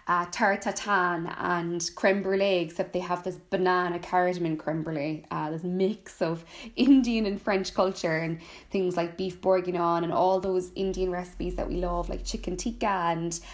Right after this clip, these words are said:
uh, tandoori, and how to make, like, really good naan breads, and, uh, you know, like, the spices. You know, the, the, the Indian family are just like, "You need to add spice to your cooking," and then of course the French are like, "No way, that's not how you cook," and, you know,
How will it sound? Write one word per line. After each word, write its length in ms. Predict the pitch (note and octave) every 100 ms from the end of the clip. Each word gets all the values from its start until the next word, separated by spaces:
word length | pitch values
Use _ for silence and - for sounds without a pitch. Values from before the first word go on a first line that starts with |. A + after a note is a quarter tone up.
| - -
uh, 200 | E3+ E3
tandoori, 840 | - F3 F#3 G3+ G3+ F#3+ F3 E3+
and 240 | E3+ E3+ E3+ - - - - - -
how 160 | - F#3+
to 160 | F3+
make, 220 | F#3 F3+
like, 100 | F3+ E3+
really 220 | F3 F3
good 160 | E3+ F3
naan 360 | F3 F3 F3
breads, 600 | D#3+ E3+ F3 E3+ E3 -
and, 180 | E3 E3 - - - -
uh, 380 | E3 D3+ D3 -
you 160 | F3
know, 80 | -
like, 220 | - -
the 80 | -
spices. 720 | - - F#3+ F#3+ E3+ D#3+ -
You 120 | -
know, 120 | E3 E3
the, 320 | - - -
the, 160 | D#3 - -
the 180 | F#3 F3
Indian 320 | F#3+ F#3 F3+
family 440 | E3+ F3 E3+ E3+
are 120 | E3 E3
just 200 | E3+ F3+
like, 200 | E3+ F#3+
"You 120 | A#3+
need 140 | C4+
to 140 | - -
add 220 | A#3+ A3+
spice 400 | - G#3+ A#3 -
to 100 | G#3+
your 100 | G3+
cooking," 520 | G3+ F#3 F3+ E3 D#3
and 100 | E3+
then 160 | F3 F3
of 80 |
course 280 | F3 F3 E3+
the 100 | E3+
French 380 | - E3 E3+ E3+
are 100 | F3
like, 240 | F3 F3
"No 200 | F#3+ G#3
way, 360 | C4 B3+ B3 A#3+
that's 220 | A3+ F#3+
not 160 | G3 G3
how 80 | F3+
you 160 | F#3+
cook," 440 | F3+ G3+ G3 F#3+ -
and, 240 | - -
you 80 | A3+
know, 160 | F#3+